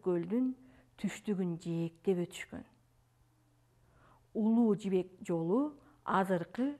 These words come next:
Жибек жолу көчөсүнүн нугу менен өткөн. Аз кезиккен кооз буюмдардын баасы дайыма жогору. Фарфор, жибек,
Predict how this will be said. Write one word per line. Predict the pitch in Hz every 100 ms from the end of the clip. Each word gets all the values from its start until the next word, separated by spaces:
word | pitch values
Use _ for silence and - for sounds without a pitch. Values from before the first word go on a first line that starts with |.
| - -
Жибек | 170 175 208 247 -
жолу | 226 208 180 180
көчөсүнүн | 185 - 175 - 165 208 247 - _
нугу | 185 180 175
менен | 190 175 165 160
өткөн. | 160 - - 175 _ _ _ _ _ _ _ _ _ _ _ _ _ _ _ _ _ _ _ _ _ _ _ _ _ _ _ - _ _ _ _ -
Аз | 208 269 302
кезиккен | - 269 262 262 247 247 247 - _ _
кооз | - 202 202 220 220
буюмдардын | 190 175 196 185 180 175 175 165
баасы | 160 170 156 156 - 226 247 - _ -
дайыма | 170 180 185 196 175 170
жогору. | - - - - - _ _ _ _ _ _ _ _ _ - -
Фарфор, | 214 233 233 233 214 214 214 - _
жибек, | 190 180 208 202 214 214